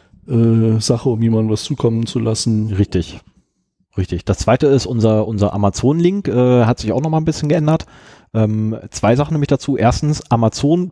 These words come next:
Speaker 2: punkt null x null d punkt d ö funktioniert wunderbar, leitet euch direkt weiter zu Amazon mit Link oben drin.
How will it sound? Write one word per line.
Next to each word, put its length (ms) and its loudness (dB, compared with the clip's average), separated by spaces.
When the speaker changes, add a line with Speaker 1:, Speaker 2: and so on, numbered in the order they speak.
Speaker 2:
punkt 380 -2
null 200 2
x 220 0
null 100 0
d 220 2
punkt 480 -4
d 160 0
ö 240 2
funktioniert 560 0
wunderbar, 520 0
leitet 300 0
euch 120 -4
direkt 260 -2
weiter 180 0
zu 100 -10
Amazon 540 -4
mit 160 -4
Link 180 -2
oben 180 -6
drin. 200 0